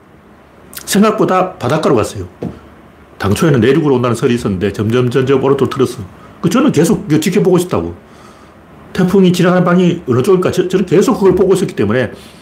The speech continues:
마지막으로 바닷가로 지나간다는 걸 저는 그 전날부터 알고 있었어. 왜냐면 윈디닷컴에 다 나와.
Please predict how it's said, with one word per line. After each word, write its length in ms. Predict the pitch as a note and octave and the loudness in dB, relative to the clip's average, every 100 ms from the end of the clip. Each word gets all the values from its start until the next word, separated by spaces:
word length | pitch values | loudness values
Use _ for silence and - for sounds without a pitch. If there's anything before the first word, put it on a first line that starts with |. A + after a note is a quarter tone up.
| - - | -18 -8
마지막으로 680 | A2 C3 F#3+ G3 G3 G#3+ - - - | -2 0 2 2 2 2 -4 -20 -14
바닷가로 420 | - D#3 F#3 G#3 F3+ | -4 0 2 2 2
지나간다는 500 | F3 E3+ E3+ F3 E3+ | 2 0 0 0 0
걸 100 | E3 | 0
저는 280 | F#3+ F#3+ - | 2 0 -2
그 80 | |
전날부터 460 | B2+ F#3+ F#3+ - C3 | 0 2 2 0 -2
알고 160 | A2+ C3 | 0 -2
있었어. 300 | - - G#2 - - - - - | -4 -14 -18 -20 -20 -20 -14 -4
왜냐면 220 | C#3 C#3 | 0 0
윈디닷컴에 400 | G3+ F#3+ D3+ E3+ | 0 0 0 0
다 140 | G#2+ | 0
나와. 340 | G2+ B2 A#2 | -2 0 -2